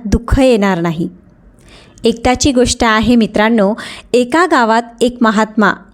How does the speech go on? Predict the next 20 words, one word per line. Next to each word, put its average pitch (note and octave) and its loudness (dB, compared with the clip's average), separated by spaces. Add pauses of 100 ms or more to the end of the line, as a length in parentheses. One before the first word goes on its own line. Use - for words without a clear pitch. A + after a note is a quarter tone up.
आपल्या A3 0 (100)
शिष्यांना A3+ 0 (420)
उपदेश B3 0
देत G#3 2
होते. F3+ -4 (640)
त्यावेळी D#4+ 2
समर A#3+ 2
नावाच्या B3 0 (120)
एका G#3 2
शिष्याने A#3+ 0
विचारले, F#3+ 0 (580)
"गुरुदेव, G3 2 (520)
माझ्या C4+ 2
मनात F4 0
एक - -6
प्रश्न A3+ 0
येत A3 0
आहे." F3 -2 (840)
महात्मा G#3+ 0
म्हणाले, A#3 2